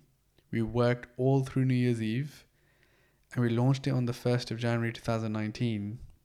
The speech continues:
And it ended up being the biggest launch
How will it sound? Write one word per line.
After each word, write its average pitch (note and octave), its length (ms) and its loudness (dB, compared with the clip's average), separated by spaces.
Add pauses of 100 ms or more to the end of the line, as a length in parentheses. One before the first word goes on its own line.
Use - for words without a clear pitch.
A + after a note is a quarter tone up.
(880)
And A#2+ 160 4
it A2+ 120 0
ended C#3 240 6
up A#2+ 120 4
being A2+ 520 2 (800)
the A2+ 880 2 (320)
biggest C3+ 560 2
launch A#2 580 0